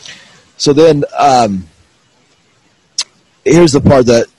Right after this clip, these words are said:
everything for me, whenever I watch a Franco film, I wanna say, "Okay, this is my favorite shot, or this is the favorite thing." So then, like I said before, the hooded killer, he always backs out of the shots.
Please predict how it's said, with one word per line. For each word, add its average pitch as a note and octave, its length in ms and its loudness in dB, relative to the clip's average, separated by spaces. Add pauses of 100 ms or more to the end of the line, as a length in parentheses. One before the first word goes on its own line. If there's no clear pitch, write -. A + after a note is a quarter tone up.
(300)
everything D3 500 -2
for A#2+ 200 -6
me, A#2+ 140 -4
whenever C3+ 240 2
I C3 40 0
watch A#2+ 200 -2
a G2+ 60 -12
Franco G#2 240 -4
film, G2+ 220 -6
I F#2 100 -4
wanna F#2 140 -6
say, E2+ 120 -10
"Okay, D2 140 -12
this F#2+ 200 -6
is - 100 -10
my F2 100 -14
favorite E2+ 380 -12
shot, E2 320 -8
or D#2 60 -10
this D#2 100 -8
is - 80 -10
the D#2+ 80 -20
favorite D#2+ 280 -18
thing." E2 280 -16 (500)
So B2 220 0
then, A#2 500 0 (1300)
like C3 160 -2
I B2+ 120 0
said B2 260 -4
before, A2 380 -4
the G2+ 100 -6
hooded C#3 280 -2
killer, A#2+ 340 -4
he G#2 100 -4
always G#2 220 -4
backs - 360 -12
out F#2+ 100 -14
of F2+ 40 -14
the F2 80 -14
shots. F2+ 540 -12